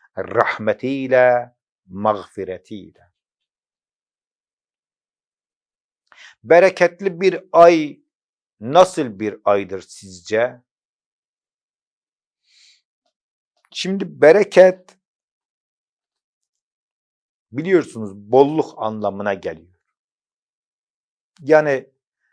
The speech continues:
bizim bereketli bir kazancımız oldu dediğiniz zaman yani bol kazancımız oldu. Bereketli bir günümüz oldu dediğin zaman yani bu günü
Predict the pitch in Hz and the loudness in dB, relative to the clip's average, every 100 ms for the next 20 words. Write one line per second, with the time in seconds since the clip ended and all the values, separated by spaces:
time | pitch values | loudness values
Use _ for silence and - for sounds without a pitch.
0 | _ _ _ _ 127 143 175 127 117 139 | _ _ _ _ -10 -8 -8 0 6 6
1 | 139 147 139 165 151 151 - 123 131 127 | 4 0 -2 -6 -6 -6 -4 0 0 0
2 | 107 120 139 127 117 107 98 110 113 117 | -4 -4 -2 2 0 0 -6 -4 -4 -8
3 | 131 113 123 147 139 127 110 127 113 - | -10 -8 -8 -6 -8 -8 -2 -2 -2 -8
4 | 98 90 85 90 87 95 - _ _ _ | -10 -12 -14 -20 -16 -16 -16 _ _ _
5 | _ _ _ _ _ _ _ _ _ _ | _ _ _ _ _ _ _ _ _ _
6 | _ 92 113 139 143 - 143 - 165 156 | _ -2 4 4 4 2 0 0 -6 -2
7 | 156 131 95 104 147 147 156 139 131 120 | -4 -4 -10 -6 -6 -4 -6 0 2 2
8 | 107 107 117 120 143 113 123 135 139 110 | -2 -4 -4 -4 -10 -2 -2 -2 -6 -8
9 | 107 120 110 110 139 95 107 123 139 131 | -8 -6 -8 -10 -16 -12 -10 -10 -12 -16